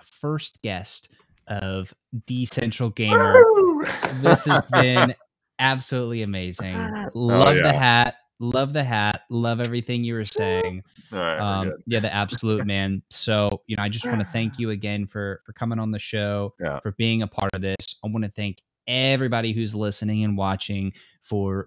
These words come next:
Speaker 1: being a totally badass decentral gamer. Y'all, we're,
Speaker 2: <laughs>
Speaker 1: we're in the good old days. You're gonna look back, and these
Speaker 2: Oh.
Speaker 1: are those days that,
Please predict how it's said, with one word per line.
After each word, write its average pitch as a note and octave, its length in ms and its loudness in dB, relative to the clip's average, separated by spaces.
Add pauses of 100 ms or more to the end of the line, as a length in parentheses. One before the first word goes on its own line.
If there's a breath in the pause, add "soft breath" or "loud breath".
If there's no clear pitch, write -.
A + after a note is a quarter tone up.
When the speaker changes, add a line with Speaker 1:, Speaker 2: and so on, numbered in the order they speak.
(100)
Speaker 1:
being G#2 400 -2
a G2 160 -10
totally G#2+ 720 -4 (260)
badass G2 680 -2 (240)
decentral G#2 560 -8
gamer. G2+ 460 -4 (340 soft breath)
Y'all, A2 380 2
we're, A#2 460 0
Speaker 2:
<laughs> G#2+ 60 -4
Speaker 1:
we're B2 200 2
in C3+ 100 2
the - 80 0
good A#2 200 4
old G#2+ 180 2
days. F#2+ 460 -4
You're G#3+ 160 0
gonna G2+ 160 -2
look A2+ 180 -6
back, G#2+ 420 -2 (300 soft breath)
and G2+ 240 -2
these A#2 240 0
Speaker 2:
Oh. A#2+ 60 2
Speaker 1:
are A#2 160 2
those A2 260 -2
days G2+ 380 -8
that, F#2 160 -8